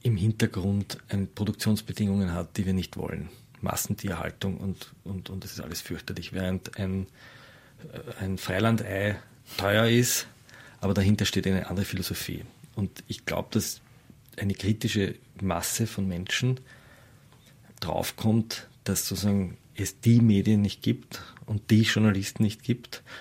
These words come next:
und dass es einen Unterschied gibt zwischen einer Infrastruktur wie Facebook und Twitter und einem journalistischen Produkt, nämlich, weiß nicht, der New York Times oder dem Falter oder dem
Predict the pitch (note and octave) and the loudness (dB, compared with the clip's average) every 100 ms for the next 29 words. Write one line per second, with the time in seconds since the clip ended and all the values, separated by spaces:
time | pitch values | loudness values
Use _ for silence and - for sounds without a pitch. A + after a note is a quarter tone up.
0 | - F#2+ F#2 F#2 G2 G#2 A2+ G#2+ - G#2 | -6 -4 0 2 4 4 2 0 -2 -4
1 | - G2+ G2+ F#2 - A2+ - A2+ - A2+ | -2 0 2 2 4 4 4 0 0 -6
2 | - A#2 C3+ C3 G#2 F2 - G#2+ - - | 2 4 4 2 -4 -2 -4 -4 -6 -6
3 | G2+ - A2+ - C3 C3+ - - - - | -4 -2 -4 0 -2 -4 -14 -16 -18 0
4 | A2 G2+ - - G#2+ G2+ G#2 G#2 - - | 2 2 -4 -4 0 0 0 -4 -8 -6
5 | - A2 G2+ A2 - - A2 G2+ A2+ A#2+ | 2 4 6 4 4 2 0 -2 2 2
6 | C3 - - - - - - - G2+ G2 | 2 -2 -14 -16 -18 -20 -20 -2 2 4
7 | G2 - - - - - - D2+ E2+ G2+ | 2 -2 -10 -20 -20 -20 -18 -12 -6 -6
8 | - G2 G#2 G#2 - - A2 - G#2 G2+ | -2 0 2 0 -2 -2 -2 -2 -2 -2
9 | - - - - - - - - - - | -4 -4 -4 -2 -2 -2 -6 -8 -6 -6
10 | F2+ | -6